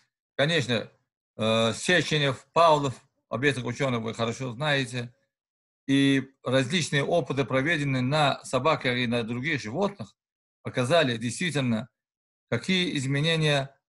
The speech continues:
могут произойти в, э, в веществе мозга, особенно в коре головного мозга. Также различают первичные повреждения мозга, результат непосредственного воздействия механической энергии на мозг.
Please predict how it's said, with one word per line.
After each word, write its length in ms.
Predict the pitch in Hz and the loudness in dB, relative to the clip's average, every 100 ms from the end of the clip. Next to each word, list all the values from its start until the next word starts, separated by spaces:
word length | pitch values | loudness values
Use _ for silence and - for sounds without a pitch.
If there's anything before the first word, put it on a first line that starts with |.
| - | -4
могут 340 | 147 151 147 | -2 0 0
произойти 840 | 135 131 120 127 123 - 156 151 _ _ _ - | 2 2 2 0 -2 -4 -2 -4 _ _ _ -20
в, 260 | 110 - | -14 -2
э, 600 | 120 110 117 117 117 117 104 | 2 2 2 2 2 2 -2
в 100 | - | -2
веществе 500 | 139 - 135 - 147 | -2 0 -2 0 0
мозга, 440 | 139 131 110 107 120 | 2 0 0 -4 -6
особенно 460 | - 156 143 135 | -4 -2 -2 -4
в 80 | - | -4
коре 320 | - 135 135 | 0 2 2
головного 440 | 120 127 117 110 101 | 0 -4 -4 -4 -4
мозга. 420 | 104 95 - 123 _ _ _ _ _ _ _ _ _ | -6 -10 -16 -20 _ _ _ _ _ _ _ _ _
Также 340 | 156 175 165 165 | 2 2 2 -4
различают 640 | 160 151 170 170 165 - _ _ _ _ | -4 0 4 4 2 -4 _ _ _ _
первичные 580 | 170 160 208 - 175 143 | -2 0 0 -2 -2 -2
повреждения 560 | 143 135 113 120 113 | -2 -2 -2 -2 -2
мозга, 520 | 110 104 95 98 113 - _ _ _ _ _ _ _ _ _ _ - | -2 -6 -6 -10 -12 -16 _ _ _ _ _ _ _ _ _ _ -8
результат 420 | 113 117 110 143 | -4 -4 -2 0
непосредственного 880 | 139 143 147 214 208 - 160 147 135 | 0 -2 -2 2 0 0 -4 -2 0
воздействия 500 | 131 113 117 101 110 | -2 -2 -6 -6 -6
механической 540 | 113 120 120 117 - | -6 -4 -4 -4 -4
энергии 300 | 117 113 110 | -4 -4 -4
на 120 | 107 104 | -4 -2
мозг. 300 | 95 85 | -4 -8